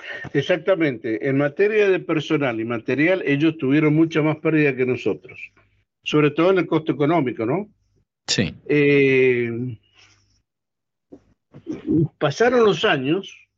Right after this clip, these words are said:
Speaker 1: y dentro de toda esa,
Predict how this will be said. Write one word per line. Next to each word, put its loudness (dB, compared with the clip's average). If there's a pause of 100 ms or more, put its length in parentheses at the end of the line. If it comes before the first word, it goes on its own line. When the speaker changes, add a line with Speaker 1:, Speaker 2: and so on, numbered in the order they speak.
(1500)
Speaker 1:
y 2
dentro 2
de 4
toda 4
esa, 0